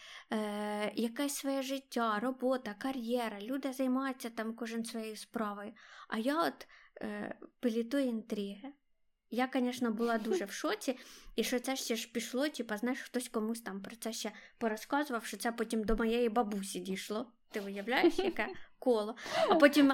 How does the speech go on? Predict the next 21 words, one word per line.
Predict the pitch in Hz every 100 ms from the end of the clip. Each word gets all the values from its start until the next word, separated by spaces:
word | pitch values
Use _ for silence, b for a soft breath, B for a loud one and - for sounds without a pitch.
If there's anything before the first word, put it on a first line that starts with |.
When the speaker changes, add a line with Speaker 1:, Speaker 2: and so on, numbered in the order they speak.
| 262
Speaker 1:
а |
потім | 233 285 285
говорять: | 285 247 240 233 247
«А |
чого | - 453 480
ти |
не | 330
хочеш | - - 302
в | 277
диканьку | 254 285 285 269 -
повернутись | 247 233 226 240 233 233 226
жити?» | 214 208 202 226 B B -
Ну, | 554 587 320
десь | 320 381
приблизно | - 311 262 330 339 277
з | 269
цих | - 277
же | 277
ж | 269
причин. | - 254 262 - 208 220 - - - _ - -
Speaker 2:
<laughs> | 285 277 269